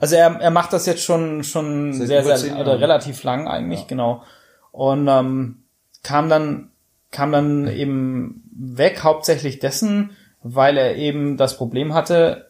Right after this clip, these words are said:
Speaker 1: er wollte mehr trainieren und von, eben von seinem, von seiner Homebase <laughs> quasi, äh,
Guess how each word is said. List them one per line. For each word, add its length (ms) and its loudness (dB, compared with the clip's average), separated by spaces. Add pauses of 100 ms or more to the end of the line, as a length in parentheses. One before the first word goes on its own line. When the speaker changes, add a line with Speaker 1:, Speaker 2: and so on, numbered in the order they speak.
Speaker 1:
er 140 0
wollte 240 0
mehr 160 2
trainieren 500 -2 (720)
und 160 0
von, 960 -4 (600)
eben 220 -4
von 160 -4
seinem, 680 0
von 140 -6
seiner 280 0
Homebase 540 -2
<laughs> 20 -14
quasi, 500 -4 (320)
äh, 60 -4